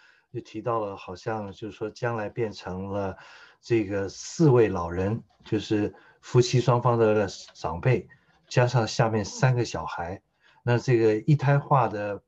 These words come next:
八零后，呃，九零后要两，养四位老人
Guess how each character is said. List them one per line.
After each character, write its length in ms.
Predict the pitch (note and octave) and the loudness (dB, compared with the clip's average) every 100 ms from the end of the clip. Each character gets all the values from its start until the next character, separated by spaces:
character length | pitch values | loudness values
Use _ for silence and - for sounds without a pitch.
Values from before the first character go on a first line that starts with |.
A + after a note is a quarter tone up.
| _ | _
八 160 | A#2+ | -4
零 200 | B2 A2 | -2 -4
后， 340 | A2 C3 F#2+ - _ _ _ - | -2 -2 -2 -4 _ _ _ -12
呃， 420 | G2+ G2+ F#2+ F#2 | -10 -8 -8 -10
九 200 | - G#2+ | -6 -4
零 180 | F#2+ G#2+ | -2 -4
后 300 | B2+ B2+ F#2+ _ | -2 -2 -4 _
要 160 | B2 A2+ | -4 -2
两， 340 | G#2+ F#2+ G#2+ - | 0 -2 -6 -10
养 400 | A2+ F#2 F#2 F2 | -6 -6 -8 -12
四 400 | - - - F3+ | -16 -20 0 2
位 200 | C3 B2 | 4 4
老 260 | F#2+ F#2 F2 | 2 -2 -6
人 300 | F2 G2 G#2+ | -6 -8 -8